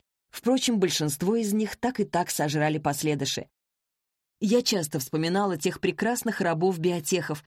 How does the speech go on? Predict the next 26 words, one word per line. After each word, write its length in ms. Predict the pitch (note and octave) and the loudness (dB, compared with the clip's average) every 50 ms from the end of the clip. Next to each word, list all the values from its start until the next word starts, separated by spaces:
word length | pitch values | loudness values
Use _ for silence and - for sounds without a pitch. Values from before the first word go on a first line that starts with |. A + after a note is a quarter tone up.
| _ _ _ _ _ | _ _ _ _ _
которые 420 | - G3+ D#3+ - F3 E3 D#3 D#3 | -2 -2 0 2 2 2 4 2
отплясывали 580 | D#3 D3 - F#3+ G3+ G#3+ G3+ - F#3 F3 E3 E3 | 2 0 0 0 0 2 2 0 0 0 0 2
вокруг 380 | E3 F#3 - - A#3 A#3 - - | 0 0 2 2 0 0 2 4
моего 300 | G3 F#3+ F#3+ F#3+ A3+ A3+ | 4 4 4 4 2 2
замечательного 720 | G3 G#3+ G#3+ G#3+ G3 - B3+ A#3+ - A3+ A#3 A3+ G#3 G#3+ | 2 2 2 2 2 2 2 2 2 0 0 2 2 2
десерта 680 | F#3+ G3 A3 - - F#3+ E3 C#3 B2+ - C#3+ C3 - - _ | 2 0 0 0 0 2 0 0 0 -2 -4 -4 -4 -6 _
в 100 | - - | -8 -2
чудесном 500 | - G3 F#3+ C#3+ E3 C#3+ C#3 - D3+ D3 | 0 0 2 2 2 0 0 0 0 0
ресторане. 640 | D3+ D3+ D3 - D3+ D3 D3+ D3 C#3 C#3 C#3 D3+ - _ _ _ _ _ _ - | 0 0 0 2 2 2 4 2 0 -2 -4 -6 -10 _ _ _ _ _ _ -6
В 140 | - E3+ E3 | -4 -2 0
моём 280 | F3 F3 F3+ E3+ D#3+ D3+ | 2 2 2 2 0 2
воображении 760 | D#3 D3+ D3+ D3+ F3 F3 F3 F3+ B3 B3+ A3 E3 C#3+ C#3 - - - - _ - | 2 0 2 2 0 0 2 2 2 2 2 0 -2 -2 -6 -12 -20 -10 _ 0
они 240 | F#3+ G3 A3+ C4 | 2 4 4 2
так 200 | C4 - D4 C#4+ | 2 0 0 0
и 60 | C4+ B3+ | 0 0
продолжали 640 | A#3+ G#3+ F#3 F3 E3 E3 D#3 D3 F3+ A#3 C4+ B3+ | 2 2 2 2 2 2 2 2 2 2 2 2
нарезать 540 | B3 G#3+ F#3 D#3 E3 D#3 D3 F3+ G#3 G3+ - | 2 0 0 0 0 0 2 2 0 0 -2
круги 380 | - - E3 E3 D3+ D3+ F3+ F#3+ | -2 -2 0 0 0 2 2 2
вокруг 360 | E3+ D#3 D#3 F#3 F3+ - - | 2 0 0 -2 -2 -2 0
тарелки. 580 | - F3+ E3+ E3+ F3 F3 E3 D3+ - - - - _ _ _ _ - | 0 0 2 2 2 0 0 -2 -4 -6 -6 -8 _ _ _ _ -2
Бисквит 480 | F#3 G3 G#3 - - - B3+ C4+ C4 | 0 2 2 2 2 0 0 0 0
сначала 400 | - D#3+ C#3+ C#3+ - D#3 D3+ D#3 | 0 0 0 0 2 2 2 2
обратился 520 | C#3+ C#3+ D#3 D3+ D3+ - F3+ D#3+ - - D3 | 2 2 2 0 0 0 0 0 0 -2 -4
в 60 | - | -2
чёрную 400 | - - D#3+ D3+ D3+ D#3+ E3 D3+ | -2 0 0 0 0 0 -2 -2
плесень 420 | - G#3 B3 C4+ - - A3+ G#3 | 0 0 0 0 0 0 -2 -4